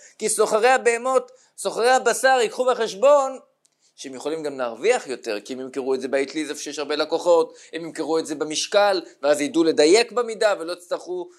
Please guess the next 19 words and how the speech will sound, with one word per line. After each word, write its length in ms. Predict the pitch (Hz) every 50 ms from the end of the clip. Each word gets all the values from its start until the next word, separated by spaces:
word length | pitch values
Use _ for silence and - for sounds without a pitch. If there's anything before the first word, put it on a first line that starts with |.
| _ _ -
לתת 280 | 139 143 180 196 - 170
יותר 200 | 156 - 190 185
בשר 320 | 156 165 156 - 196 180
בפחות 420 | 160 156 - 151 147 170 175 170
כסף. 460 | - 240 240 240 - 233 220 190 - - - _ _ _ _ _ _ _ _ _ _ _ _ _ _ _ _ _ _ _ _ _ _ _ _ _ _ _ _ _ _ _ - - _ _ _ _ _ _ _ _ _ _ _ _ _ _ _ _ _ _ _ _ _ _ _ _ _ _ _ -
לכן 280 | 98 - 185 185 170
הם 60 | 147
נמכרים 480 | 131 123 117 107 - 127 113 113 117 107
באטליז, 560 | 113 107 107 110 113 113 107 - - - _ _ _ _ _ _ _ -
לכן 240 | 120 - 165 180
הם 100 | 185 180
נשקלים 400 | 160 135 - - 143 135 135 131
בליטרה. 420 | 123 120 120 120 120 - - 87 80 - 107
אבל 180 | 120 120 113
בכור 460 | 101 98 120 - - 147 165 185 190 190
ומעשר, 640 | 185 165 156 156 147 139 - - 143 139 135 131 139 131 _ _ _ _ _ _ _ _ _ _ _ _ _ _ _ _ _ _ _ _ _ _
כשנהיה 340 | - - 151 147 151 170 190
בהם 320 | 185 185 196 180 156 143 156
מום, 400 | 180 190 165 156 156 156 -